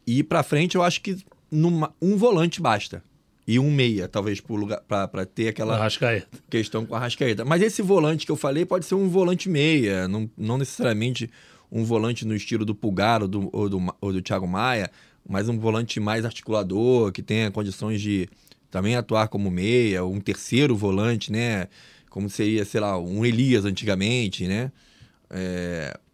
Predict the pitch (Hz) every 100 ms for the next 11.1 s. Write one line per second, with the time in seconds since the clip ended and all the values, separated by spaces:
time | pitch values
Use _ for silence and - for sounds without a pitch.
0 | _ - 98 123 143 107 113 123 - 92
1 | 110 98 85 85 - 90 - 95 90 98
2 | 98 98 98 98 - 107 107 92 95 123
3 | 117 90 85 - - - - - 90 95
4 | 92 - - 95 95 95 95 92 92 87
5 | 87 - - 92 90 90 95 92 87 95
6 | 92 85 90 80 92 120 - - - -
7 | _ _ _ _ _ _ _ _ - 95
8 | 107 120 - 156 - _ _ - 110 123
9 | 156 147 175 - 208 - 165 196 190 165
10 | 156 156 156 131 151 - 185 - 113 -
11 | -